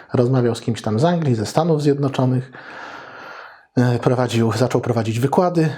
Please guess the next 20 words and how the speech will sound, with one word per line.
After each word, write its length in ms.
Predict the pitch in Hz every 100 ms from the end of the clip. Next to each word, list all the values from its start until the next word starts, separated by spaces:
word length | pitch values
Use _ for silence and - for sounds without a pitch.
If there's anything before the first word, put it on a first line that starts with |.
| -
na 140 | 147
uczelniach 440 | 131 131 135 127 127
biznesowych, 600 | 123 127 120 113 110 110
czyli 300 | 359 302 254 -
stał 220 | - 196
się 100 | 185
takim 240 | 156 -
człowiekiem, 400 | 139 143 151 143
który 220 | 131 131 131
sobie 360 | 131 127 127 127 -
dobrze 280 | 139 131 131
w 60 |
życiu 240 | 127 123 127
radził. 520 | 165 113 147 220 - _ _
I 100 | -
nagle, 420 | 117 226 226 208 196 -
ni 100 | 123
stąd, 320 | - 151 147
ni 80 | 113
zowąd, 600 | 131 139 135 131 -